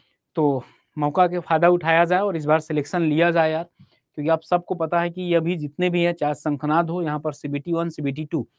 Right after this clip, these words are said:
आपके लिए ये ज़्यादा बेनिफिशियल इस वजह से होगा कि नॉन टेक्निकल तो चलेगा, चलेगा, उसमें ज़्यादा फोकस रहेगा, टेक्निकल भी एक दो सब्जेक्ट आपके चलते रहेंगे। इससे आपका एक फ़ायदा ये होगा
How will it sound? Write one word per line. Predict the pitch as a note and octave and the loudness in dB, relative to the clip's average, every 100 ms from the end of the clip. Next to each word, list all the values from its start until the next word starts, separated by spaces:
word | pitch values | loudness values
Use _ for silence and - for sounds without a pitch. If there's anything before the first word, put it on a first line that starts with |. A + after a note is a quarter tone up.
| _ - | _ -4
आपके | E3 F3 F#3+ | -2 -2 0
लिए | F#3 | 2
ये | F3 G3 | 4 4
ज़्यादा | D#3+ D#3 E3+ | 4 4 2
बेनिफिशियल | E3 E3+ E3 D3 E3 | 0 -2 -4 -4 -4
इस | E3 D#3 | -2 -2
वजह | D3 E3+ | -2 -2
से | - | -4
होगा | E3 G3+ - _ _ _ | -4 -4 -6 _ _ _
कि | G#3 A3 A3 _ _ _ _ _ _ _ _ _ _ _ - | -6 -6 -8 _ _ _ _ _ _ _ _ _ _ _ 2
नॉन | D3+ F#3 | 6 6
टेक्निकल | F#3+ F3 F3+ G3+ | 4 0 2 4
तो | G3+ | 4
चलेगा, | G3+ G3 G#3+ | 4 6 6
चलेगा, | G#3+ G3+ G#3 G3+ | 4 2 2 2
उसमें | F3 E3+ | 0 2
ज़्यादा | D3+ F3+ | 4 4
फोकस | F#3+ G#3 G#3+ G3+ | 4 2 2 2
रहेगा, | G3+ G#3 | 2 0
टेक्निकल | G#3+ G#3 G#3+ G#3 A#3+ | -2 0 2 4 4
भी | G#3+ G#3+ | 6 6
एक | F#3 | 6
दो | E3 | 2
सब्जेक्ट | E3+ D3 D#3 | -2 -4 -4
आपके | D3 - | -4 -4
चलते | D3 C3 A#2+ B2 | -6 -6 -4 -6
रहेंगे। | G#2+ A2 | -6 -10
इससे | B2+ - F3+ | -12 -4 -4
आपका | F3 F3+ | -2 -4
एक | F3+ | -4
फ़ायदा | D3+ C#3+ E3 | -4 -2 -2
ये | D#3+ | -2
होगा | D3+ F3+ | -2 -4